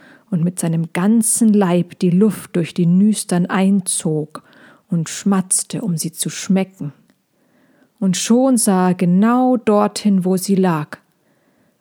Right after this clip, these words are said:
Alle Tiere hielten mit ihr den Atem an, als der Drache das Erdbebentier sich wieder in Bewegung setzte,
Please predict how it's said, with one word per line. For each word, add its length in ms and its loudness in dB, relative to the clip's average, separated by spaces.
Alle 340 2
Tiere 460 2
hielten 480 2
mit 240 2
ihr 80 2
den 240 0
Atem 420 -2
an, 240 -2
als 260 -2
der 160 -2
Drache 480 -2
das 220 -4
Erdbebentier 1040 0
sich 280 -6
wieder 260 0
in 120 2
Bewegung 540 0
setzte, 560 -8